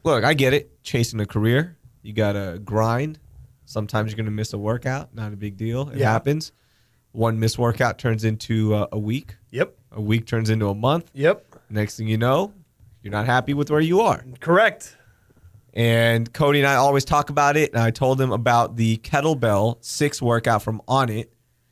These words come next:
Speaker 1: that, again, this is unpaid. I'm telling you, it is a great program. If
Speaker 2: It's
Speaker 1: you
Speaker 2: awesome.
Speaker 1: like, I've always heard Joe Rogan talk about kettlebells. I dabbled in kettlebells during M M A training.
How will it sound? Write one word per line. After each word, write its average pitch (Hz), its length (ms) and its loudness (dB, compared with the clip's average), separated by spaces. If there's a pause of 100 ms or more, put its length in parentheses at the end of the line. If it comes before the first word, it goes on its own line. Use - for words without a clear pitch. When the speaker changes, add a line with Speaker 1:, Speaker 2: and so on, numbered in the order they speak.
(320)
Speaker 1:
that, 110 440 2
again, 123 300 2
this 113 180 0
is 110 180 -4
unpaid. 131 480 0
I'm 110 140 -8
telling 123 300 0
you, 120 160 2
it 113 240 0
is 117 340 2
a 110 200 2
great 113 720 -2 (380)
program. 104 580 -2
If 104 100 -8
Speaker 2:
It's 120 80 -4
Speaker 1:
you 127 100 4
Speaker 2:
awesome. 123 320 -2 (300)
Speaker 1:
like, 123 140 2
I've 147 200 2
always 156 300 4
heard 156 340 0
Joe 135 180 2
Rogan 143 360 2
talk 131 200 -2
about 123 200 0
kettlebells. 131 680 2 (960)
I 120 180 2
dabbled 131 540 2
in 120 180 2
kettlebells 120 580 2
during 110 320 0
M 120 100 0
M 113 140 2
A 120 120 2
training. 123 460 -2